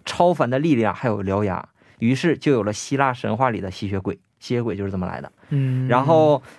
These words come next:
Speaker 1: N hypen就是出道和回归分别对应了，就是源于他的出道，出道专辑曲是 Given Taken，白天阿波罗。然后呢，这次是 Drunk Dazed，夜晚阿提密斯。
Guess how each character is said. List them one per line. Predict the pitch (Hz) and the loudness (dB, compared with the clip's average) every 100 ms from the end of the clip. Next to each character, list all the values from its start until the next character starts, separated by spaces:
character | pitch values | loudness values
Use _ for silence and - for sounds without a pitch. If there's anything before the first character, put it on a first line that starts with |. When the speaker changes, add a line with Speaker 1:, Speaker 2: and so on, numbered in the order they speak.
| - | -4
Speaker 1:
N | 135 143 156 151 151 147 147 | 0 2 2 2 2 2 0
hypen | 143 165 165 156 - 127 107 | 0 0 0 -4 -2 0 0
就 | 98 110 | 0 -2
是 | 107 | -2
出 | - - 165 | -6 -2 2
道 | 185 104 | 2 2
和 | 127 | 0
回 | 123 127 139 | -2 2 4
归 | 139 123 | 4 2
分 | 117 190 202 | 0 0 2
别 | 170 135 | 2 2
对 | 156 | 4
应 | 143 135 | 2 4
了， | 135 104 | 0 -2
就 | 127 | -6
是 | 113 113 | -4 -2
源 | 120 127 | 0 0
于 | 139 139 - - _ - | 0 -2 -6 -20 _ -2
他 | 180 | 0
的 | 190 | 2
出 | 185 202 | 2 2
道， | 190 170 _ | 2 0 _
出 | - - | -8 -2
道 | 175 156 | 0 2
专 | 139 123 | 0 0
辑 | 117 - _ | -4 -6 _
曲 | - 117 92 | -10 -6 -6
是 | 120 113 - | -4 -6 -4
Given | - 147 147 143 139 | 0 2 2 0 -2
Taken， | - 143 117 - _ _ - | -4 -4 -4 -8 _ _ -4
白 | 113 127 | -2 0
天 | - 113 98 _ | 0 -2 -4 _
阿 | 117 113 | -4 0
波 | 120 | 0
罗。 | 104 92 - _ _ _ _ - | 0 -2 -4 _ _ _ _ -4
然 | 123 | 0
后 | 151 | 0
呢， | 170 151 | 0 2
这 | 208 180 | 2 2
次 | 156 | 0
是 | 135 | -2
Drunk | 127 - 170 165 139 104 - | -2 -2 0 0 0 0 0
Dazed， | 160 151 95 - - - | 2 2 2 -8 -10 2
夜 | 165 | 4
晚 | 131 95 - | 4 0 -2
阿 | - 117 | -4 -4
提 | - | -2
密 | 104 98 | -2 -2
斯。 | - 98 | -6 -10